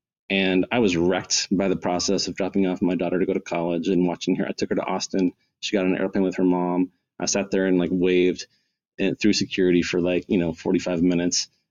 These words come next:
And, uh, I was still in the, the processing. And then I actually called Rob Stinnett and said, "Hey, can you meet me for lunch? I'm grieving, having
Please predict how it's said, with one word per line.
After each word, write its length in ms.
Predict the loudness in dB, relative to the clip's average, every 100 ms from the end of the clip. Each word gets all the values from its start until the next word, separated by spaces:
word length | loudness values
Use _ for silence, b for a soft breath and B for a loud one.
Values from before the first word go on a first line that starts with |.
| _ -4
And, 400 | -2 2 0 0 -2
uh, 300 | -2 -4 -2
I 80 | 0
was 160 | 2
still 320 | 2 2 4
in 80 | 6
the, 260 | 6 4 0 _
the 100 | -10
processing. 800 | -4 -4 -2 -2 -2 -2 -2 -2 0
And 80 |
then 80 | 0
I 60 | 0
actually 220 | 0 0
called 200 | 0 0
Rob 180 | 0 -2
Stinnett 240 | 0 0
and 100 | 0
said, 140 | -4 -2
"Hey, 120 | 0
can 120 | 4
you 80 | 4
meet 160 | 4
me 60 | 2
for 160 | 0 0
lunch? 280 | 2 0
I'm 200 | 2 2
grieving, 400 | 2 2 4 2
having 340 | 0 0 0